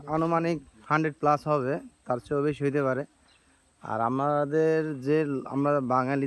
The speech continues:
যারা, সাধারণত এটা কাটার জন্য বহুত চেষ্টা করছে, যে কোনো এত টাইম থাকার কথা না গাছটা, হয়তো কোনো একটা ঝামেলা আছে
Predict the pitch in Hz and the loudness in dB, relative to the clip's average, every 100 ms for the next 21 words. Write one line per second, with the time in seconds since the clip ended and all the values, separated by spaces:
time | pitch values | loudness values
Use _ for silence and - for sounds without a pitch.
0 | 135 120 135 139 135 135 139 135 143 - | 0 0 -2 -2 -2 -2 -2 -2 -2 0
1 | 135 151 151 160 160 151 156 - 165 - | -2 0 -2 0 0 -2 -4 -4 -8 -2
2 | 165 151 131 120 135 151 151 147 - 160 | 0 0 -2 -4 -4 -2 -2 -2 -4 -2
3 | 160 160 151 151 151 151 147 - 147 139 | 0 0 0 -2 -2 -2 -2 0 0 0
4 | 123 101 - _ _ _ _ 123 120 - | -2 -4 -10 _ _ _ _ -4 -4 -2
5 | 131 135 135 139 139 - 117 120 127 131 | -2 -2 -4 -2 -2 -4 -6 -2 0 0
6 | 135 - | 0 -2